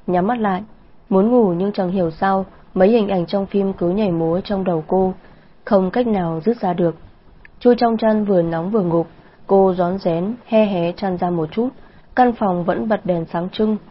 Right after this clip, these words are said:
nhưng lại trống trải vô cùng. Bên dưới nhà còn văng vẳng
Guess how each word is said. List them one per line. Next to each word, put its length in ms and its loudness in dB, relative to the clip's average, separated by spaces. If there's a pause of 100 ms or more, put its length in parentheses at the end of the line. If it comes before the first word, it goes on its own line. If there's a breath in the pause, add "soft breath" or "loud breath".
(120)
nhưng 240 0
lại 300 0
trống 220 -4
trải 220 -2
vô 220 -2
cùng. 240 0 (440 loud breath)
Bên 220 4
dưới 180 2
nhà 380 0
còn 240 -2
văng 200 -2
vẳng 280 -2